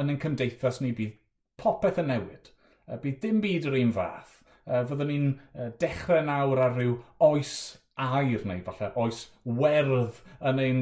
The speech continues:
cymuned a'n cymdeithas ni, a, a bydd 'na bob math o newidiadau positif yn dod o hyn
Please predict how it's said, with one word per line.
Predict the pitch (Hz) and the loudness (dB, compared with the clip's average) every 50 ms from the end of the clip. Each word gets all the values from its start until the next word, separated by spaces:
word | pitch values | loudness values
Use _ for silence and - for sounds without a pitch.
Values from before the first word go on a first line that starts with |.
| 120 - | -2 -2
cymuned | - 151 143 139 135 131 131 131 131 123 123 123 - - - - - | -4 -2 0 2 2 4 4 4 4 4 2 2 0 -4 -12 -14 -6
a'n | - 139 135 127 | -4 -4 -4 -2
cymdeithas | - 139 135 123 131 123 127 - - 120 - - | -2 -2 0 0 0 -2 -2 -2 -4 -4 -2 -2
ni, | 113 104 101 | -4 -4 -2
a, | 104 101 101 - - - - | -2 -4 -4 -8 -12 -8 -6
a | 127 | -4
bydd | 139 143 156 | -4 -2 -2
'na | 151 147 | 0 2
bob | 208 202 202 | 2 2 2
math | 214 214 226 226 226 220 214 214 185 - 190 | 2 0 -2 -4 -2 0 2 2 2 2 0
o | 180 | 0
newidiadau | 180 170 165 156 147 135 160 151 135 131 123 135 127 - | 0 0 0 0 -2 -2 -2 -2 -2 -2 0 -2 -4 -4
positif | - - 143 131 - 139 131 - 139 135 131 | -2 -4 -4 -2 -2 -4 -6 -2 -2 -2 0
yn | 123 123 117 | 0 0 0
dod | 135 127 120 120 120 | 0 0 0 2 2
o | 120 120 | 2 2
hyn | 120 131 - 110 117 117 113 | 2 0 0 0 0 0 -2